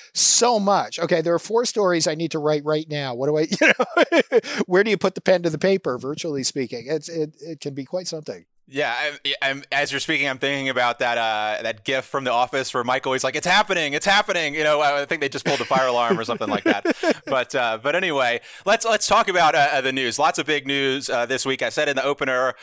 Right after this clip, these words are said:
Speaker 2: uh, uh, Volkswagen is in the news on Monday. They held their Power Day for investors. The company laid out its roadmap for batteries and electric vehicles going forward. The stock is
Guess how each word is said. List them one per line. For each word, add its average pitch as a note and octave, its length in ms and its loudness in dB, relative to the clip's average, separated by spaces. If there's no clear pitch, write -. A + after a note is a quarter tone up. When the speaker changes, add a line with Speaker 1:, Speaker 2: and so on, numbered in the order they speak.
Speaker 2:
uh, A#2+ 160 2
uh, A2+ 140 0
Volkswagen C#3 680 0
is B2+ 100 -2
in C3+ 100 -2
the C3 100 -2
news C3 200 -2
on B2 180 -2
Monday. C3+ 640 -2
They - 60 -4
held B2+ 200 -2
their A2 140 0
Power D3+ 380 0
Day C#3 400 -2
for C#3+ 160 -4
investors. C3 640 -4
The A2 60 -6
company C3 320 -4
laid C3 180 0
out B2 160 0
its A#2+ 120 -6
roadmap B2 520 -4
for A#2+ 120 -6
batteries A#2+ 600 -4
and A#2+ 120 -2
electric A#2+ 380 -4
vehicles B2 680 -4
going C#3 220 -2
forward. D3 340 0
The A#2+ 80 -2
stock F3+ 360 -2
is D3 140 -4